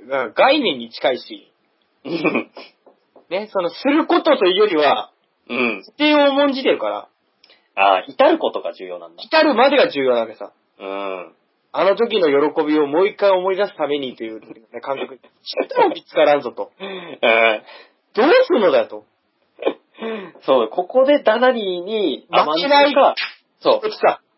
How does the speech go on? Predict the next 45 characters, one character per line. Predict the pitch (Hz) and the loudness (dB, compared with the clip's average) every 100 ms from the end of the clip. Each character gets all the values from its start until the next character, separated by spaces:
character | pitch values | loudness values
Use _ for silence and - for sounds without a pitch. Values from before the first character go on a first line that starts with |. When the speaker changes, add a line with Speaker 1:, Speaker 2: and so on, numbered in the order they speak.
| _ _ - | _ _ -12
Speaker 2:
う | 113 | -8
ん | |
う | |
ん | 113 101 | -6 -4
う | |
ん。 | |
Speaker 1:
ダ | 185 | -4
ナ | 202 | -4
ニ | - | -4
ー | - | -10
に | 92 | -16
し | - | -2
な | 151 | 0
い | 147 - | 0 -2
っ | |
て | 107 | -20
い | |
う。 | 101 _ _ _ _ | -20 _ _ _ _
Speaker 2:
じ | 127 | 2
ゃ | |
あ、 | 107 | 2
オ | 170 | 2
ナ | 254 | -2
キ | 262 302 | -2 -4
ン | |
っ | |
て | 370 | -2
い | |
う | 277 | -4
の | |
は | - | -4
そ | 202 | -6
う | |
い | 226 233 226 | -4 -2 -2
う、 | 220 | -4
何、 | 196 190 | -2 -2
修 | - 208 | -2 0
行 | 269 320 | 2 2
で | 320 | 4
は | 269 | 4
あ | |
る | 180 | 4
わ | 135 | 2
け | |
だ。 | 95 | -4